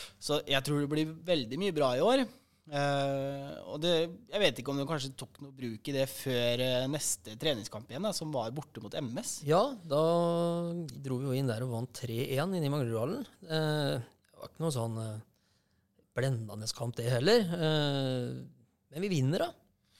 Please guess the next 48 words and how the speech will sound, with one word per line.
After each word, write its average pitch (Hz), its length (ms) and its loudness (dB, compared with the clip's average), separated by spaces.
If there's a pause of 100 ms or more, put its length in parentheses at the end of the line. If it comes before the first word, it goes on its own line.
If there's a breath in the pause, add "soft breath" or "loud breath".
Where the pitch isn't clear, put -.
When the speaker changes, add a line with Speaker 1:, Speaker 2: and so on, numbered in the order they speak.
(220 soft breath)
Speaker 1:
Ja, - 60 2
vi 269 100 10
vinner 196 240 6
tre 170 260 12
en, 165 220 12
eh, 151 540 6
og 151 240 4
i 165 120 -2
garasjen 151 540 4
å 135 100 2
vinne, 139 340 2 (920)
du, 156 220 -6
du 151 140 -4
reiser 143 360 0
ikke 135 120 -8
bare 131 220 -2
dit 120 280 -10
og 120 120 -6
plukker 143 280 -6
med 107 100 -8
deg 127 100 -8
poeng, 131 380 -2
eh, 135 200 0
hver 135 220 2
gang, 175 200 6 (360 loud breath)
for - 80 -8
det 123 60 2
er - 160 -4
tøft - 180 -8
i 135 60 2
garasjen 147 400 4
her, 160 100 4
og 139 100 2
kanskje 135 300 0
også 127 200 -4
med, 135 320 0 (440 loud breath)
med 175 260 -2
de 156 80 4
nye 160 220 4
spillerne 131 540 4
de 131 80 4
har 127 140 4
hentet, 139 260 0
for 147 100 -2
de 147 60 2
har 220 120 6
hentet 123 220 -4
noen. 120 200 -2